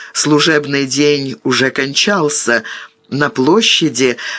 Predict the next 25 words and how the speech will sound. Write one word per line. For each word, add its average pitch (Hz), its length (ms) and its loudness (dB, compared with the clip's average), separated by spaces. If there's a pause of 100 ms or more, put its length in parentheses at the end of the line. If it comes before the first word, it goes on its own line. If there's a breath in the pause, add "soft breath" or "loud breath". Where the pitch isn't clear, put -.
как - 220 -2
раз 208 300 0
происходила 160 640 0
церемония 160 640 0
перемещения 151 720 0
флагов. 151 600 0 (200 loud breath)
Они 233 320 0
ежедневно 151 840 0
по 139 180 0
определенному 143 720 0
порядку 269 600 0 (240 loud breath)
менялись 214 680 2
местами. 131 720 0 (300 loud breath)
Не 170 120 2
менял 165 360 0
положение 247 640 0
только 277 320 0
французский 139 720 -2
флаг. 139 460 0 (220 loud breath)
Всегда 151 600 0
занимал 190 580 2
одно 139 420 0
и 117 120 2
то 214 280 2
же, 277 240 -2